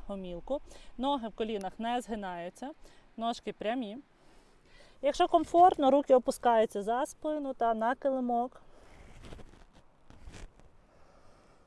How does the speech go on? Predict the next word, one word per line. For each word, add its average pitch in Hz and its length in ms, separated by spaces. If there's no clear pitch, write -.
Два. 233 280